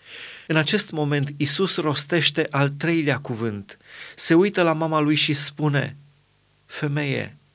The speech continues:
iată fiul tău.” Apoi își ia privirea de la mama lui și se uită la Ioan, ucenicul lui iubit, care stătea lângă ea. Maria se uită spre Ioan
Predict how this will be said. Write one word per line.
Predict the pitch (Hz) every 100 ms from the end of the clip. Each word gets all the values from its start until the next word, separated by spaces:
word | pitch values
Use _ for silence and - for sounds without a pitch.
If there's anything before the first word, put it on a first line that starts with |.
| _ _ -
iată | 151 185 -
fiul | 139 139 120 113
tău.” | 113 110 101 98 - _ _ _ _ _ _ _ _ _ _ _ _ _ _ - - -
Apoi | 147 143 175 175
își | 160 139 208
ia | 202
privirea | 185 156 175 175 151
de | 135
la | 131
mama | 147 147 147
lui | 143 160
și | 170 165
se | -
uită | 147 156 160
la | 151
Ioan, | 143 139 151 143 120 - - -
ucenicul | 170 143 175 190 196 175
lui | 165 175
iubit, | 151 147 147 143 143
care | - 143
stătea | 143 - 147 165 160
lângă | 156 147
ea. | 143 135 - - _ _ _ _ _ _ _ - -
Maria | 147 196 214
se | 175 170
uită | 165 175
spre | 160 - 147
Ioan | 135 143 143 127